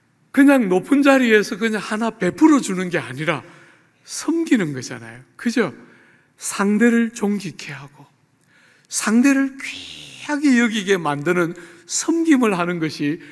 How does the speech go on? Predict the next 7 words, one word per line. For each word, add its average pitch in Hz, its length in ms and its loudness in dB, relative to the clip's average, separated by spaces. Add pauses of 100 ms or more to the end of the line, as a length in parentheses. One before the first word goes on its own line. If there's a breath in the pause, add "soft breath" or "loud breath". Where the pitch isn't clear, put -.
(260 loud breath)
우리가 190 440 -2
하는 180 240 -2
선의 147 520 -4 (380 loud breath)
핵심인 202 500 -4
것이요. 117 400 -18 (140)
주님의 180 480 -4
성품과 180 800 -2